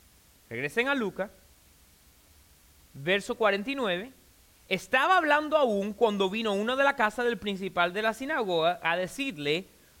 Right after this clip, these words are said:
"Tu hija ha muerto, no moleste más al maestro".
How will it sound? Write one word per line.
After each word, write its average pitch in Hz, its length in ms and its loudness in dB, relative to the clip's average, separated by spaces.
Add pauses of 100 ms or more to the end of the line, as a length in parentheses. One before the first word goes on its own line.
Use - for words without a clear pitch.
(100)
"Tu 208 200 -4
hija 277 440 -2
ha 226 160 2
muerto, 233 720 -2 (260)
no 220 340 2
moleste 254 500 2
más 190 220 0
al 208 120 2
maestro". 277 500 -4